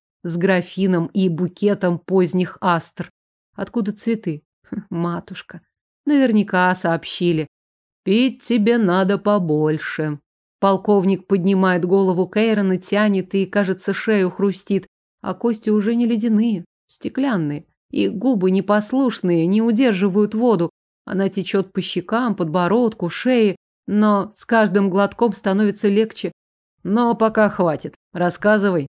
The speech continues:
Полковник ставит стакан на пол и подтягивает кресло к кровати. «Сколько я?» «Третьи сутки пошли». «И вы?» Он фыркнул и бросил взгляд на книжку.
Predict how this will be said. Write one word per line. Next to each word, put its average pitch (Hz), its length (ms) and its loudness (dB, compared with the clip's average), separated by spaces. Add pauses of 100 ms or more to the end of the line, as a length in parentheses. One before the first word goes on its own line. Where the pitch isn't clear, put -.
(440)
Полковник 208 680 0
ставит 202 400 0
стакан 202 560 0
на 240 140 -2
пол 208 400 -4
и 190 160 -2
подтягивает 185 840 -2
кресло 190 420 -2
к 180 60 -20
кровати. 175 600 -4 (440)
«Сколько - 600 -8
я?» 147 360 -8 (840)
«Третьи 294 340 -2
сутки 208 380 -2
пошли». 208 520 0 (460)
«И 185 180 -6
вы?» 175 380 -4 (400)
Он 202 160 2
фыркнул 214 580 0
и 185 80 2
бросил 190 420 0
взгляд 180 460 0
на 190 120 0
книжку. 175 520 -4